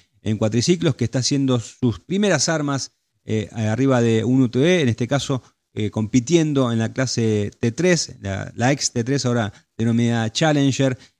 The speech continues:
eh, justamente con un Taurus, así que nos habla de eso. Para las próximas semanas tenemos muchas más entrevistas.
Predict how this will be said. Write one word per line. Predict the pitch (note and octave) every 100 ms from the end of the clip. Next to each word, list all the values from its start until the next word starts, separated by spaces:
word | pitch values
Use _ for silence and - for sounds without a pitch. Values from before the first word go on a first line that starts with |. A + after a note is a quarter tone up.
| -
eh, | A2 G#2
justamente | _ - G#2+ C#3 C#3+ B2+ A2
con | A#2+
un | C3+
Taurus, | F3 E3+ D3 A#2
así | G#2 B2
que | B2
nos | A2+ -
habla | C3 B2+ A#2+
de | A2
eso. | G#2 - - _ _ _ _ -
Para | F#3+ E3
las | C3+
próximas | C#3 C#3 B2 A#2+
semanas | B2 C3 D3+ C#3 -
tenemos | B2 B2+ A2
muchas | B2 F3+ - B2+
más | A2+ B2
entrevistas. | A#2+ A#2 B2 D3+ D#3 - D3+ C#3+ -